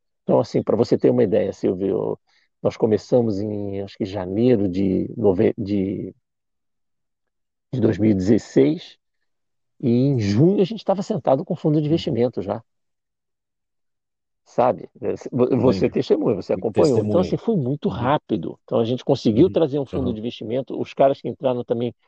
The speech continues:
Speaker 1: perceberam o potencial do business rapidamente. Enfim, então, por isso que eu digo assim, que foi um projeto com vários fatores que coincidiram ali, eh, naquele momento e que fizeram com que o projeto fosse,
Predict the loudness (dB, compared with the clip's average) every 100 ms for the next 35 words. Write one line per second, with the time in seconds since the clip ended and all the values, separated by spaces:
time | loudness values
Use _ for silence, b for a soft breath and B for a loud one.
0 | _ _ 2 2 2 0 4 4 4 2
1 | -4 _ _ -12 0 0 0 -2 -2 0
2 | 2 4 4 2 2 0 -2 -8 -14 _
3 | _ -2 0 0 -2 -2 -4 -8 -12 -20
4 | _ _ _ -4 0 2 0 0 0 2
5 | 0 2 4 6 4 2 0 0 2 2
6 | 4 4 4 2 -8 -6 -4 0 0 0
7 | -4 -4 -4 -2 -2 0 -2 -10 _ _
8 | _ -6 -2 0 0 0 0 2 2 0
9 | 0 2 2 -2 _ _ -6 0 0 0
10 | -2 -2 -2 0 0 2 -2 0 0 0
11 | -2 -8 -4 -2 2 2 2 -4 -12 -6
12 | -2 -2 -2 -2 -6 -4 -4 -4 -6 -6
13 | -4 -2 -4 -6 -6 -8 -10